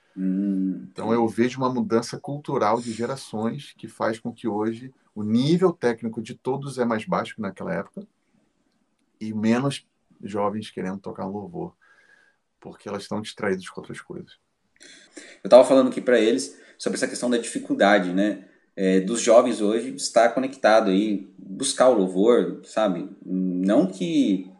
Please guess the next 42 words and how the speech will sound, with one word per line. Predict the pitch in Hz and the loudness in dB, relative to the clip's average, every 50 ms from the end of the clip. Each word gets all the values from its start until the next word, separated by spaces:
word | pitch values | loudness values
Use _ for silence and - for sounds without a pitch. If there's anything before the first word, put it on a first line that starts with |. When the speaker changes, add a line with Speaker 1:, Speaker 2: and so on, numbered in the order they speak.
| _ - _ _ _ _ _ _ | _ -20 _ _ _ _ _ _
Speaker 1:
é, | - 98 98 98 98 95 95 92 92 92 - - - - _ _ _ _ _ - | -2 0 2 4 4 4 2 2 0 -2 -4 -6 -12 -18 _ _ _ _ _ -2
eles, | 110 107 107 104 - - - _ _ _ _ _ | -2 0 0 -2 -6 -10 -12 _ _ _ _ _
o | - - 104 | -8 -6 -2
evangelho | 95 110 101 98 117 120 135 135 | 0 0 2 4 4 4 4 2
precise | - 120 - 139 123 120 107 | 0 -2 -2 0 0 0 0
disso, | 95 101 104 92 - - - 92 | 2 2 2 2 0 -2 -2 -2
mas | 95 104 123 135 135 135 | 0 2 2 2 0 0
o | - 143 156 | 0 0 0
interesse | 160 - 196 180 156 143 123 - - | 0 0 0 2 4 4 2 2 2
ali, | 101 95 90 | 2 2 2
vamos | 95 107 117 - | 2 -2 -4 -6
pensar | - - - - 117 | -6 -4 -2 -2 -2
dessa | 107 - - | -2 -4 -6
forma. | - - 98 87 87 85 - - - - - - - - - | -2 0 2 2 2 0 -4 -10 -16 -20 -20 -20 -20 -4 0
Na | 101 104 | 2 4
minha | 120 143 165 151 | 6 6 8 8
época, | 143 151 147 - - | 6 6 4 0 -4
quando | - 135 117 | -4 -4 -2
eu | 110 143 | 0 -2
estava | 143 - - 113 131 170 180 147 | -4 0 0 2 4 4 4 2
estudando, | 135 - - 98 80 95 110 127 117 90 85 | -2 -2 -4 -2 2 2 2 4 2 2 0
lá | 90 98 110 | 0 0 0
em | |
dois | 101 101 95 | 0 0 0
mil | 95 90 87 | 0 -2 -2
e | |
cinco, | - - - 139 170 156 - - | -4 0 2 2 2 2 -2 -6
como | - - 98 90 87 | -6 -4 -2 -2 -2
disse, | 90 117 143 156 - - 95 - - - - - - - _ _ _ _ | 0 -2 -2 -2 -2 -6 -8 -10 -10 -18 -20 -20 -20 -20 _ _ _ _
é, | - 98 101 98 98 98 95 | -2 2 4 4 4 4 4
não | 101 110 151 190 | 6 6 6 4
tinha | 185 - 180 185 180 | 4 2 0 2 4
nada | 147 143 160 147 139 107 | 4 4 4 4 2 0
disso, | 92 95 101 92 - - - - 92 | 0 0 -2 -2 -2 -4 -8 -8 -8
não | 85 | -6
tinha | - 117 113 | -4 -4 -2
nada | 117 131 135 117 | 0 0 0 0
disso | 98 95 98 95 - - - - _ _ | 0 0 0 -2 -2 -6 -10 -14 _ _
que | - - 110 | -6 -2 -2
os, | 107 95 104 | 0 2 2
hoje, | 113 113 113 104 98 95 | 2 2 2 2 0 0
de, | 98 104 | -2 -2